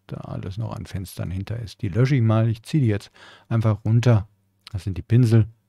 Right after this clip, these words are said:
Die habe ich an der Seite. So, jetzt haben wir hier noch die Schriften. Auch die will ich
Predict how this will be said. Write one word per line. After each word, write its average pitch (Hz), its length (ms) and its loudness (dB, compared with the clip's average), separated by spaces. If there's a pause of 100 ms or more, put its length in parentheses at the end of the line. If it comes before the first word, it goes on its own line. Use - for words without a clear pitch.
(640)
Die 101 100 0
habe 95 100 0
ich 92 120 -10
an 95 120 -8
der 87 200 -4
Seite. 92 400 -8
So, 98 260 -2
jetzt 117 200 -2
haben 127 160 2
wir 113 80 6
hier 113 340 6 (500)
noch 110 100 -6
die - 160 -12
Schriften. 120 800 2
Auch 101 180 -4
die 95 220 -6
will 92 160 -4
ich - 200 -10